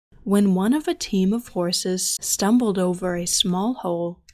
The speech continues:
about one foot across. The hole was later opened to about three feet for exploration access. The first dive in the hole was made by a local diver in the mid-nineteen sixties,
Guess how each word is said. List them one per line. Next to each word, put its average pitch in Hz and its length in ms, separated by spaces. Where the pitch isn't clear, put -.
about 220 420
one 226 240
foot 240 240
across. 196 800
The 208 100
hole 240 400
was 294 300
later 196 360
opened 175 420
to 185 140
about 170 380
three 262 240
feet 170 420
for 180 300
exploration 180 840
access. 165 800
The 226 100
first 302 420
dive 185 320
in 233 100
the 247 100
hole 180 340
was 190 220
made 233 240
by 226 100
a 202 160
local 196 480
diver 180 540
in 208 220
the 220 60
mid-nineteen 240 800
sixties, 180 800